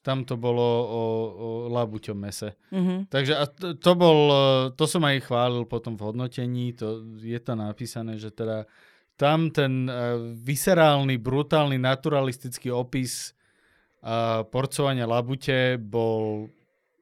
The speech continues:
Speaker 1: e, hrozný.
Speaker 2: Mhm.
Speaker 1: Akože bol fantastický v tom, aký bol hrozný, že my úplne som bol,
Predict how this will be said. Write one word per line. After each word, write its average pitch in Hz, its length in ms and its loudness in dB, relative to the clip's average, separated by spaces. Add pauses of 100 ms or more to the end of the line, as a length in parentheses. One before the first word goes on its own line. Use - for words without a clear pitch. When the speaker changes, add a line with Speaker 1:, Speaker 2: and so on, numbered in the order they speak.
(260)
Speaker 1:
e, 143 80 -16 (1300)
hrozný. 151 600 2 (140)
Speaker 2:
Mhm. 190 340 -2 (140)
Speaker 1:
Akože 156 260 0
bol 151 140 4
fantastický 196 580 4
v 127 80 -6
tom, 160 160 8
aký 143 200 4
bol 135 120 2
hrozný, 120 400 0
že 113 340 0
my 110 300 -8 (100)
úplne 123 280 -4
som 120 200 -8
bol, 117 260 -4